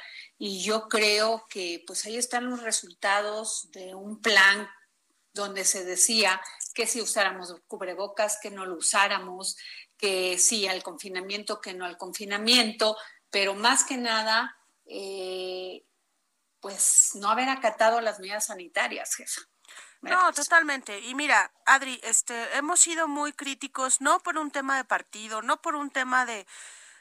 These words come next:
Speaker 2: del, de, del sistema de gobierno o del nombre del presidente. Hemos sido muy críticos desde este lado porque tenemos el privilegio, Adri, y es un privilegio, de estar en la primera fila y ser testigos como periodistas de todo lo que está pasando.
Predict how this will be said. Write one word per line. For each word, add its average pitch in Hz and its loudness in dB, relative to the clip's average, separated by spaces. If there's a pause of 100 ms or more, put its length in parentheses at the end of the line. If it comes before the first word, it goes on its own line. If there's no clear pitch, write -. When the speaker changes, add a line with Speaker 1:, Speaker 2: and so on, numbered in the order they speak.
(120)
Speaker 2:
del, 220 -4
de, 208 -4
del 208 -6
sistema 254 4
de 269 4
gobierno 226 2
o 208 4
del 196 -4
nombre 254 4
del 254 -2
presidente. 214 -2
Hemos 339 2
sido 359 2
muy 320 -4
críticos 285 -4
desde 220 -8
este 262 -4
lado 254 2
porque 240 -6 (520)
tenemos 339 4 (260)
el 247 0
privilegio, 269 0 (220)
Adri, 269 4 (100)
y 240 -4
es 262 6
un 302 -2
privilegio, 233 -4 (500)
de - 4
estar 320 8
en 359 4
la 320 8
primera 285 2
fila 294 -2
y 285 -4
ser 277 0
testigos 262 -2
como 233 -6
periodistas 214 -4
de 220 -6
todo 214 -6
lo 208 -6
que - -4
está - -2
pasando. 202 -2